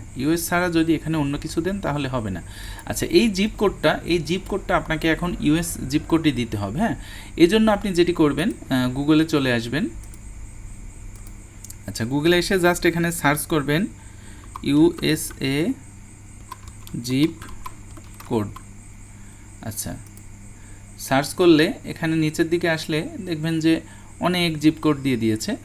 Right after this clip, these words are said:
তো এখান থেকে just যে কোনো একটি, আহ, কপি করে নেবেন, যে কোনো এলাকার জিপ কোড দিলেই হবে। আচ্ছা, আসার পরে এখানে জিপ কোডটি দিয়ে দিবেন, then সেভ কার্ড এখানে ক্লিক করবেন। আপনার সামনে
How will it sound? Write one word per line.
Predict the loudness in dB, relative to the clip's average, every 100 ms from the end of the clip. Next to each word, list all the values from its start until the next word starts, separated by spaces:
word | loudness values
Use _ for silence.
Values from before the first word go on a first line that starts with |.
| -8
তো | -4
এখান | -2 0
থেকে | 0 -2
just | -2 -4 -6 -8
যে | -2 0
কোনো | 2
একটি, | 0 0 -2 -2 -6 -18 -18 -18 -8
আহ, | -6
কপি | -2 0 2
করে | 2 2
নেবেন, | 2 2 0 -2 -8 -2 2
যে | 2
কোনো | 2 0
এলাকার | 2 2 2 0
জিপ | -4 -6
কোড | -2 -2
দিলেই | 0 0 0 -4 -16 -10
হবে। | -4 -4 -6 -14 -18 -18 -18 -18 -12
আচ্ছা, | -12 -10 -12 -12 -14 -6
আসার | -2 -2
পরে | -2 -2 0
এখানে | 0 0
জিপ | -2 -6
কোডটি | -4 -4 -4
দিয়ে | -2 -2
দিবেন, | 0 -2 -4 -6 -18 -18 -14 0
then | 0 0
সেভ | -4 4 6 4 0
কার্ড | -2 -2 -8
এখানে | -4 -2 -2
ক্লিক | -2 -4
করবেন। | -6 -8 -8 -12 -16 -20 -14
আপনার | -10 -6 -6
সামনে | -2 0 0